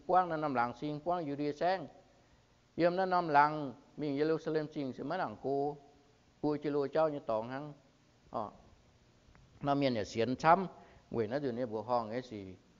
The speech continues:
Na se thin hung, so nye kong. Bút tầm bằng kèn đa nê ên ọ. Đa nê ên nye xiên phim là hang hà nong. Đồng Hải Uốn. Đa nê ên se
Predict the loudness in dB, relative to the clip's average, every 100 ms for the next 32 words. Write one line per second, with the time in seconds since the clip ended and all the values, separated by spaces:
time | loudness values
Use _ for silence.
0 | _ _ _ 0 2 2 0 -2 -4 -4
1 | -4 -6 -12 -14 -6 -4 -4 -2 -2 -2
2 | -4 -12 -20 _ -20 _ _ _ _ _
3 | _ -20 _ _ _ _ _ _ _ _
4 | _ _ _ _ _ _ _ _ _ _
5 | _ -20 _ _ _ _ _ -4 -4 -2
6 | -6 -6 -8 -2 -2 0 -2 0 -2 -6
7 | -10 -18 _ _ _ _ _ _ _ -4
8 | -4 -2 -2 -4 -6 -8 -6 -6 -6 -8
9 | -10 -10 -8 -8 -8 -12 -20 _ _ _
10 | _ _ -12 -6 -4 -2 2 0 -2 -14
11 | -20 -20 _ _ _ _ _ _ _ _
12 | _ _ _ _ _ -2 0 0 0 0
13 | 0 -2 0 0 -2